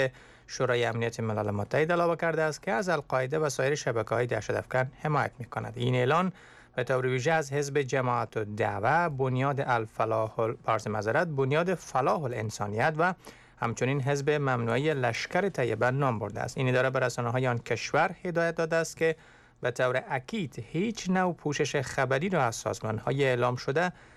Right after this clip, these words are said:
در پیوند به التزامات به فیصله نامهٔ ملل متحد پخش نکنند. این هدایت شام دوشنبه اعلام شد.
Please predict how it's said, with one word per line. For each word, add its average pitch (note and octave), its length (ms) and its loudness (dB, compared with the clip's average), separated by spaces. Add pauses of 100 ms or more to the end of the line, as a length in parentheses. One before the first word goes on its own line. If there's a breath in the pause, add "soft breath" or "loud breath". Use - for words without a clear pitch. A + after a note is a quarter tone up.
(200 loud breath)
در A2 180 0
پیوند C#3+ 460 2
به F3 80 2
التزامات C#3 600 0
به C#3+ 100 2
فیصله A#2+ 440 0
نامهٔ B2+ 280 2
ملل C#3 200 2
متحد G#2+ 420 0
پخش C#3 400 -2 (180)
نکنند. G#2+ 600 -2
این F#3 240 2
هدایت D#3+ 340 2
شام C3+ 380 -2
دوشنبه G#2 440 -2
اعلام G2+ 220 -4
شد. - 140 -12